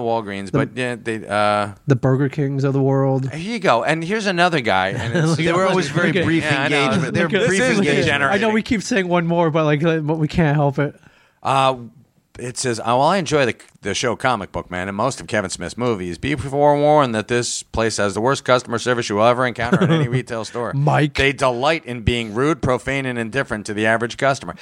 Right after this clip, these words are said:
Speaker 1: That's
Speaker 3: No,
Speaker 1: not true.
Speaker 3: no,
Speaker 1: That's,
Speaker 3: no.
Speaker 1: yeah.
Speaker 3: We might,
Speaker 2: Do
Speaker 3: we might,
Speaker 1: And,
Speaker 3: Plus
Speaker 1: but
Speaker 3: might
Speaker 1: here,
Speaker 3: slip
Speaker 2: Hold
Speaker 3: in.
Speaker 2: on.
Speaker 1: but listen
Speaker 2: Do we
Speaker 1: to this.
Speaker 2: del-, okay.
Speaker 1: Next, next sentence. They could use a crash course from a guy like John Taffer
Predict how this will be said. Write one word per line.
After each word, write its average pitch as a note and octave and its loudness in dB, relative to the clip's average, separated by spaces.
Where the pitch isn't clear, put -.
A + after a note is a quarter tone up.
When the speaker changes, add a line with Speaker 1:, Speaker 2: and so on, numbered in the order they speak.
Speaker 1:
That's B2 0
Speaker 3:
No, E3 6
Speaker 1:
not F3 2
true. F3+ -2
Speaker 3:
no, - -6
Speaker 1:
That's, G#2 -4
Speaker 3:
no. F#2 -2
Speaker 1:
yeah. A2+ -2
Speaker 3:
We B2 -4
might, C3 0
Speaker 2:
Do A#2 2
Speaker 3:
we C3 -2
might, A2+ -6
Speaker 1:
And, F3 2
Speaker 3:
Plus G#3+ 2
Speaker 1:
but G3+ 2
Speaker 3:
might - 0
Speaker 1:
here, A3 2
Speaker 3:
slip G#3 -6
Speaker 2:
Hold A#3 2
Speaker 3:
in. F3 2
Speaker 2:
on. E3 2
Speaker 1:
but D#3+ 0
listen G#3 4
Speaker 2:
Do B3 2
we C4 4
Speaker 1:
to - 2
this. A3 -2
Speaker 2:
del-, E3 -6
okay. B2+ -2
Speaker 1:
Next, C3+ -2
next B2 -2
sentence. B2+ -2
They A#2 2
could C3+ -2
use D3+ 2
a A#2+ -2
crash D3+ 0
course D#3+ 0
from D3+ -2
a D3+ 0
guy F#3 2
like F3+ 2
John G3+ 2
Taffer G3+ 0